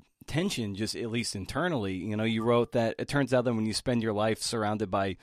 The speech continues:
homophobia and biphobia, it's pretty easy to turn it on yourself, to question your body, your identity, your very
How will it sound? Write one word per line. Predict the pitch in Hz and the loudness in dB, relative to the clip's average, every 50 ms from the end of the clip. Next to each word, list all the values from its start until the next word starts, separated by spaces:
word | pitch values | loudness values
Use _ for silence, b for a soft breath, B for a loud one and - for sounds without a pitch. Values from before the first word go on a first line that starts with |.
| B B B B B | B B B B B
homophobia | 120 117 113 113 107 - 123 113 113 98 113 110 104 | 0 2 2 2 0 2 2 2 2 2 2 0 0
and | 98 95 90 | 0 -2 -2
biphobia, | 101 104 120 127 - - 110 101 90 101 101 98 95 | 0 0 0 0 0 0 -2 -2 -2 -2 -4 -2 -2
it's | 98 - 107 - - | -2 -2 -4 -6 -6
pretty | - - 131 127 120 | -4 -2 0 0 0
easy | 117 120 117 107 101 113 | 0 0 0 0 -2 -4
to | 98 101 | -4 -4
turn | - - 117 120 131 | -6 -2 -2 0 0
it | 131 113 98 | 0 0 0
on | 95 95 92 | -2 -2 -2
yourself, | 90 92 - - 131 139 139 107 90 90 - - b b b b b b b b - | -4 -4 -4 -2 -2 -2 -2 -2 -4 -6 -10 -14 b b b b b b b b -12
to | - | -2
question | - 135 135 120 - - 123 | 4 4 4 4 4 2 0
your | 113 110 98 | 0 0 2
body, | 101 113 113 113 113 110 | 2 2 4 4 4 2
your | 110 107 104 101 95 | 2 0 0 0 -2
identity, | 98 90 110 113 110 107 92 98 | -2 -2 0 0 0 0 -2 -4
your | 95 85 95 95 | -6 -4 -6 -6
very | 85 104 95 98 95 92 - | -4 -4 -4 -4 -4 -6 -8